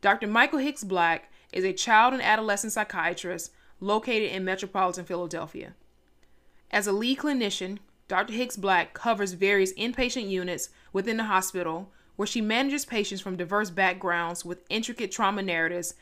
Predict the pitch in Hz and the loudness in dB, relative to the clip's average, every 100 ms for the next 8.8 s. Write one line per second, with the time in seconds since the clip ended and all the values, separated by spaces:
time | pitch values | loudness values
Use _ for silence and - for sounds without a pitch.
0 | - 190 190 185 - 190 190 - 185 185 | -14 -10 -8 -6 0 0 0 2 2 0
1 | 185 165 - - - - - - _ _ | -6 -8 -6 -6 -8 -12 -18 -20 _ _
2 | _ _ - - - 240 185 262 294 294 | _ _ -20 -8 -2 0 2 2 4 0
3 | 285 - 240 208 208 214 220 190 175 - | -2 -2 0 0 0 -4 -2 -2 -2 -2
4 | 233 254 - 220 240 233 175 165 - 170 | -4 -2 -4 -4 -6 0 0 0 -6 -12
5 | 175 _ _ - 196 208 185 170 196 220 | -16 _ _ -8 -2 -2 -2 -2 2 2
6 | 240 - 190 190 196 190 185 185 214 214 | 2 -4 -2 0 -2 -4 -6 -4 -2 0
7 | 185 175 175 180 - 226 214 214 214 208 | -2 -4 -6 -10 -8 -4 -2 -2 -4 -4
8 | - 196 190 - 202 185 180 180 | -6 -6 -4 0 2 2 -2 -6